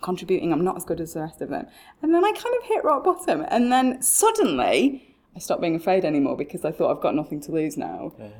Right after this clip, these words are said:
Speaker 1: And then I started to play and enjoy it and think, "Oh, actually, this is really fun. Oh, oh, it's fine. It's fine. These people do like me. I like them. They respect me. I respect them. This is a fun thing to play with.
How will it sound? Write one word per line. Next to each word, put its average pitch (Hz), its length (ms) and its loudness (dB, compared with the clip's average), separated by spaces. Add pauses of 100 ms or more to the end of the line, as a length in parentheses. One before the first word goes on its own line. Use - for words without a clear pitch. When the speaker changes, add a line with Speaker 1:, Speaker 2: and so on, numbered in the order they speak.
Speaker 1:
And 240 220 0
then 285 180 6
I 220 100 0
started 220 440 4
to 233 60 2
play 254 680 4
and 202 200 4
enjoy 202 440 4
it 208 200 8
and - 120 -6
think, - 240 -8
"Oh, 311 160 6
actually, 240 600 2 (380)
this 415 280 6
is 294 160 2
really 254 800 6
fun. 277 580 2
Oh, 277 480 8
oh, 180 160 6
it's 180 220 0
fine. 135 360 -4 (200)
It's 196 240 0
fine. 139 380 2
These 196 200 -2
people 226 260 0
do 220 200 4
like 139 200 2
me. 165 380 0 (300)
I 175 140 4
like 160 200 2
them. 165 340 2 (120)
They 185 120 4
respect 190 340 2
me. 151 240 0
I - 120 -2
respect 175 340 -2
them. - 280 -2
This 339 180 2
is 359 100 0
a 294 60 4
fun 269 300 0
thing 240 160 0
to 233 60 -8
play 240 200 2
with. - 180 -2